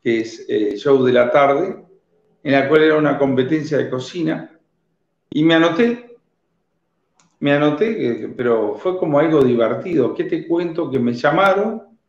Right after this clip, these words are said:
me hicieron un casting, me dijeron que eso no significaba que yo quedara. A la semana me llaman, me dijeron que me iban a venir a filmar acá a mi casa, pero que no significaba que quedara.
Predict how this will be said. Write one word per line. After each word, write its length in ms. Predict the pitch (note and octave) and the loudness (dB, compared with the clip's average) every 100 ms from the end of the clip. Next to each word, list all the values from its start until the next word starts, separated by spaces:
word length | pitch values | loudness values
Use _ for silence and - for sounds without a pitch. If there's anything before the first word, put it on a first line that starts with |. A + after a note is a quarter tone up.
| _ _ _ _ | _ _ _ _
me 120 | - | -2
hicieron 360 | B2+ B2 C#3+ C#3 | -2 0 2 4
un 160 | C3+ B2+ | 2 2
casting, 640 | E3+ E3+ - F#3+ A#3+ - _ _ _ _ _ _ | 2 0 -4 -8 -8 -10 _ _ _ _ _ _
me 100 | - | -8
dijeron 480 | G#2+ B2+ D3 C#3 B2+ | -6 -2 0 2 2
que 140 | G#2+ A2+ | 0 -6
eso 200 | A2+ B2+ | -2 -2
no 140 | A#2+ | -2
significaba 840 | - A2+ G#2+ G#2+ A2 B2+ B2 - | -4 -8 -8 -8 0 4 4 4
que 60 | F2+ | -2
yo 260 | - - - | -8 -8 0
quedara. 720 | G#2 A#2 A#2 C3 - - _ _ _ _ _ _ _ - | 4 6 6 2 -4 -16 _ _ _ _ _ _ _ -4
A 100 | A#2 | 0
la 120 | B2+ | 2
semana 480 | - C#3 E3+ D3+ B2 | 2 2 2 2 2
me 160 | B2 | 0
llaman, 640 | B2+ F3+ D#3 D3 - - - _ _ _ _ _ | 0 0 2 -2 -4 -12 -20 _ _ _ _ _
me 100 | C3 | -6
dijeron 320 | B2+ E3 D3 | 0 0 0
que 60 | C#3 | -2
me 160 | C3 | 0
iban 340 | C#3 C#3+ C#3 C3+ | 0 2 2 2
a 60 | |
venir 260 | B2 B2+ C#3 | 0 0 2
a 100 | B2 | 0
filmar 480 | - A2 B2 D#3+ C#3+ | -2 -4 -2 -2 -2
acá 460 | G#2 - A#2 G#2 | -4 0 0 0
a 60 | G2+ | -4
mi 180 | G#2 G#2+ | -8 -4
casa, 420 | B2+ - - - | 0 0 0 -2
pero 120 | G#2+ | -2
que 120 | G#2 A2 | -4 -4
no 120 | A2+ | -6
significaba 760 | - A2+ G#2+ G#2+ B2 A#2+ A2 | -8 -10 -6 -4 2 4 4
que 120 | - - | -2 -4
quedara. 600 | B2+ D3+ C#3 - - | 2 4 4 2 -2